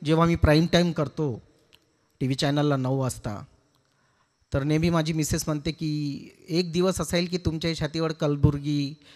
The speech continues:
किंवा गौरी लंकेश यांच्या छातीवर जसा गोळ्या लागल्या ना, तसा एक दिवस तुमच्या छातीवर येऊन एखादी गोळी लागणार आहे. माझ्या ईमेलवर जर तुम्ही जाल तर अक्षरशः, म्हणजे सांगण्याचं ठिक-, ठिकाण नाही हे, पण अक्षरशः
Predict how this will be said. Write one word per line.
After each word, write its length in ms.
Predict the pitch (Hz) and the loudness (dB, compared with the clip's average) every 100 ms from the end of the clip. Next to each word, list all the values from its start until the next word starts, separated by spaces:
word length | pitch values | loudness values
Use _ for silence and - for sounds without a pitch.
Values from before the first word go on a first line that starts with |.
| _ | _
किंवा 180 | 147 147 | 0 2
गौरी 340 | 139 143 147 147 | 4 4 4 2
लंकेश 360 | 139 147 143 | 2 0 -2
यांच्या 300 | 135 135 143 | -2 -4 -4
छातीवर 260 | 139 135 139 | -4 -2 -2
जसा 200 | 143 139 | -2 -2
गोळ्या 320 | 131 127 135 | 0 2 2
लागल्या 320 | 135 123 120 | 0 -2 -4
ना, 120 | 117 127 120 | -6 -8 -10
तसा 220 | - 135 - - - | -8 -10 -12 -18 -2
एक 220 | 139 135 | -2 0
दिवस 240 | 143 143 | 0 0
तुमच्या 340 | 139 127 139 135 | -4 -4 -4 -4
छातीवर 400 | 120 131 135 123 | -4 -2 -2 -2
येऊन 140 | 123 - | -4 -6
एखादी 340 | 117 127 120 | -10 -6 -6
गोळी 320 | 120 117 120 147 _ _ _ _ - | -4 -4 -4 -8 _ _ _ _ -6
लागणार 500 | 113 113 113 120 107 | -4 -2 -4 -6 -8
आहे. 240 | - - _ _ _ _ _ _ _ _ - | -14 -20 _ _ _ _ _ _ _ _ -6
माझ्या 240 | 139 165 | 0 2
ईमेलवर 540 | 160 156 170 165 165 | 2 2 2 2 0
जर 180 | 160 165 | -2 -2
तुम्ही 280 | 160 165 160 | -2 -2 0
जाल 220 | 151 156 151 | 0 -2 -2
तर 100 | 147 | -4
अक्षरशः, 520 | 139 - 143 - 135 120 - _ _ _ - | -4 -4 -4 -2 -2 -4 -8 _ _ _ -10
म्हणजे 140 | 127 | -8
सांगण्याचं 440 | - 123 139 139 | -6 -6 -4 -6
ठिक-, 180 | 143 131 - - - | -10 -12 -16 -20 -6
ठिकाण 260 | 143 160 156 | -4 0 -2
नाही 200 | 160 151 | -2 -6
हे, 80 | 151 | -8
पण 160 | 165 | -10
अक्षरशः 540 | 156 - 185 185 196 | -10 0 0 4 2